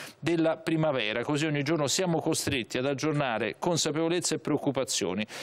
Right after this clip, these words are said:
Però c'è una differenza", dice, "quale? Se oggi a Bergamo, se oggi Bergamo assiste a una lenta avanzata del contagio che non ha paragoni con i numeri di sette mesi fa,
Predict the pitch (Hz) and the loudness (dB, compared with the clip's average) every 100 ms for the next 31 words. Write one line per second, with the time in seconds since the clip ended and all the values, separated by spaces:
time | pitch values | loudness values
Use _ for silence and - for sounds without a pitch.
0 | - - 202 196 185 175 160 - 147 120 | -6 0 2 2 2 2 0 0 0 0
1 | 120 139 135 143 156 147 131 - 185 151 | 0 2 2 2 2 0 2 2 2 2
2 | 147 165 147 139 127 120 - - 170 143 | 2 2 2 0 0 -2 -4 0 2 2
3 | 143 160 127 127 123 170 156 127 131 147 | 2 2 2 0 2 2 2 2 2 2
4 | 160 143 139 - 151 135 139 127 147 139 | 0 -2 -2 -2 0 0 -2 -2 -2 0
5 | 156 123 110 113 123 147 - 139 135 143 | -2 0 -2 -2 0 0 0 0 2 0
6 | 131 135 135 151 156 139 135 156 139 160 | 0 0 2 2 2 2 0 -2 -2 0
7 | 160 151 156 147 151 185 190 135 | 0 0 -2 -2 2 2 0 0